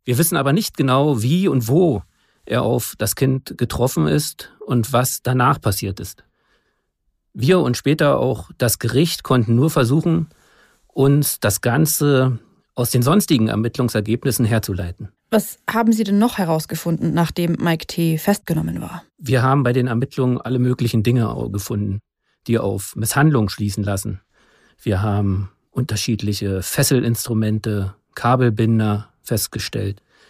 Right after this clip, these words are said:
Speaker 1: Wir haben bei der Auswertung des Laptops von ihm feststellen müssen, dass er auch Gewaltpornografie konsumiert hat. Er hatte unzählige Fotos von fremden Mädchen und Jungen, augenscheinlich aus Zeitungen ausgeschnitten.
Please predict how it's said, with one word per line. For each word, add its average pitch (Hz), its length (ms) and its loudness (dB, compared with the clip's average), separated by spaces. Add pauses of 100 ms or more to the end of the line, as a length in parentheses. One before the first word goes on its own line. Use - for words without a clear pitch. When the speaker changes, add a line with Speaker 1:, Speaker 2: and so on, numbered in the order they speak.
(500)
Speaker 1:
Wir 113 220 0
haben 113 420 2
bei 110 160 -2
der 107 360 -4
Auswertung 120 640 0
des 104 260 -4
Laptops 143 480 -2
von 123 220 0
ihm 123 380 0 (180)
feststellen 123 540 0
müssen, 120 360 -2
dass 110 160 -2
er 110 160 -4
auch 95 280 -10
Gewaltpornografie 135 1160 -2
konsumiert 123 600 0
hat. 131 260 -6 (560)
Er 120 140 -6
hatte 127 180 0
unzählige 139 500 2
Fotos 131 640 -2
von 104 420 -4
fremden 123 360 0
Mädchen 131 440 0
und 101 120 -2
Jungen, 147 280 2
augenscheinlich 113 600 0
aus - 120 -8
Zeitungen 151 360 0
ausgeschnitten. 131 720 -4